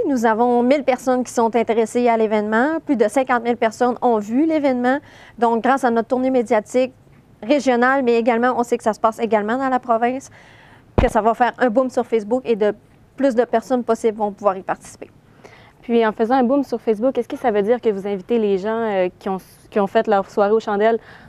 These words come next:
Speaker 2: de prendre des photos, de partager, d'en parler
Speaker 1: Oui,
Speaker 2: aussi ?
Speaker 1: oui, effectivement. On veut que ce soit interactif. On veut que les gens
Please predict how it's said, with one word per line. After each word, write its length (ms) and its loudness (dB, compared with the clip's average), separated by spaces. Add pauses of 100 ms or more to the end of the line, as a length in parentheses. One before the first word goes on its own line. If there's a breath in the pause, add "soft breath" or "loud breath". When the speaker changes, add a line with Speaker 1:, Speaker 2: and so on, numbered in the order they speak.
Speaker 2:
de 40 -6
prendre 180 -4
des 80 -6
photos, 360 2
de 60 -2
partager, 460 -4
d'en 160 -8
parler 360 -2
Speaker 1:
Oui, 440 2
Speaker 2:
aussi ? 80 -4
Speaker 1:
oui, 220 2
effectivement. 680 0
On 20 2
veut 140 0
que 60 -8
ce 120 0
soit 600 0
interactif. 680 -2 (200)
On 100 0
veut 120 0
que 100 -10
les 120 -2
gens 240 -2